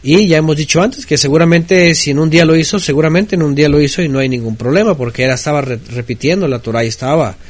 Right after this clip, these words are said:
haciendo esto. Entonces, dice en el dos, "Y será, oh Israel, que el día que pases el Jardín a la tierra que el Eterno tu poderoso te da,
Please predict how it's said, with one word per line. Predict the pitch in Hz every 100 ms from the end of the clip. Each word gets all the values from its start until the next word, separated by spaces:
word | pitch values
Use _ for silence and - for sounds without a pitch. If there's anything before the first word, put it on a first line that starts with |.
| - - - - - -
haciendo | 98 - 123 120
esto. | 107 - 101 - - - - - - - - - - - - - - - - -
Entonces, | 131 143 180 170 143 - - - - - - - - -
dice | 170 185
en | 170
el | 147
dos, | 151 135 - -
"Y | 156
será, | 143 160 175 202 208
oh | 170 175
Israel, | 156 127 139 165 196 254 277 - - - - - - - - -
que | 147
el | 147
día | 135 208 175 143
que | -
pases | 120 170 180 151 135 127 - -
el | - 175 175
Jardín | 175 151 139 143 160 175 - -
a | 135
la | 160 147
tierra | 139 143 147 143 160
que | 139
el |
Eterno | 117 143 139 143
tu | 123
poderoso | 113 113 120 135 -
te | 113 117
da, | 143 202